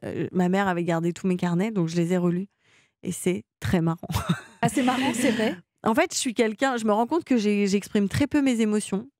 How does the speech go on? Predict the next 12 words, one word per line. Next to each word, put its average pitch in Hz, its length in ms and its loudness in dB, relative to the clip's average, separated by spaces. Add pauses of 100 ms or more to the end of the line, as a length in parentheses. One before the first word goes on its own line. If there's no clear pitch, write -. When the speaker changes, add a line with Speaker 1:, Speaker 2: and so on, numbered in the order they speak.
(120)
Speaker 1:
Euh, 180 540 2
finalement, 196 540 0
je - 80 -6
suis 185 100 -8
très, 247 420 0
euh, 208 120 2
narrative 196 640 0 (680)
et 202 140 2
en 190 100 2
même 202 260 2
temps, 262 480 2
euh, 196 800 2